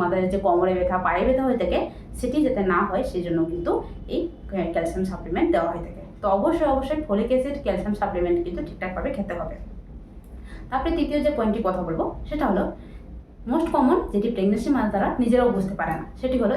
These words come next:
স্ট্রেস। প্রেগন্যান্সির সময় স্ট্রেস নিতে সবসময় বারণ করতে বলেন ডাক্তারবাবুরা। এর কারণ হলো প্রেগন্যান্সির সময় স্ট্রেস নিলে যেটি সবচেয়ে বেশি এফেক্ট করে বাচ্চার ওজনের ক্ষেত্রে। এক্ষেত্রে স্ট্রেস নিলে বাচ্চার, প্রেগন্যান্সি মায়ের বিপি হাই হয়ে যাওয়ার চান্স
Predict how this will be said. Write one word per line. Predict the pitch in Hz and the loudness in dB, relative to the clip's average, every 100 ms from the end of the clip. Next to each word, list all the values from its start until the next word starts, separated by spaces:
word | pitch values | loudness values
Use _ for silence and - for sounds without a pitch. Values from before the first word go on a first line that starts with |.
| - | 0
স্ট্রেস। | - - - - - - - - - - | -2 -2 -2 -6 -16 -16 -16 -16 -14 -4
প্রেগন্যান্সির | 220 247 311 339 | 0 2 2 2
সময় | 311 254 - - - - | 4 4 2 -2 -12 -12
স্ট্রেস | - 269 330 302 | -2 0 2 2
নিতে | 269 254 359 - - - | 2 2 0 -4 -12 -4
সবসময় | 247 247 254 | -2 0 2
বারণ | 180 170 175 | 2 2 2
করতে | 170 165 | 0 -4
বলেন | 165 151 | -4 -4
ডাক্তারবাবুরা। | 156 - 165 170 151 - - - - - | -4 -4 -4 -4 -6 -10 -12 -14 -12 -6
এর | 202 | -2
কারণ | 202 226 269 | 0 2 2
হলো | 254 - - - | 2 0 -4 -2
প্রেগন্যান্সির | 233 285 320 311 | -2 0 0 0
সময় | 277 294 - | 0 -2 -6
স্ট্রেস | 220 254 254 | 0 2 2
নিলে | 214 226 - | 2 2 0
যেটি | 196 196 202 | -2 -2 0
সবচেয়ে | 220 - 254 | -2 0 0
বেশি | 254 269 | 0 2
এফেক্ট | 254 - - | 0 -2 -4
করে | 269 294 | 0 2
বাচ্চার | - 233 226 | 0 -2 0
ওজনের | 180 175 170 170 | 0 2 2 0
ক্ষেত্রে। | 175 - - - - - - - - 302 | -2 -8 -14 -16 -18 -16 -16 -16 -10 -4
এক্ষেত্রে | 330 330 - | 0 0 0
স্ট্রেস | - 254 262 | 0 2 2
নিলে | 240 233 302 | 2 0 0
বাচ্চার, | 190 - 254 320 - - 190 | -2 -2 -2 -2 -6 -12 -4
প্রেগন্যান্সি | 233 247 285 269 | 0 2 2 4
মায়ের | 202 269 - - - | 4 2 -4 -10 -2
বিপি | 208 202 208 | 0 2 2
হাই | 202 214 202 | 2 2 2
হয়ে | 226 | 2
যাওয়ার | 240 233 | 2 2
চান্স | 247 | 0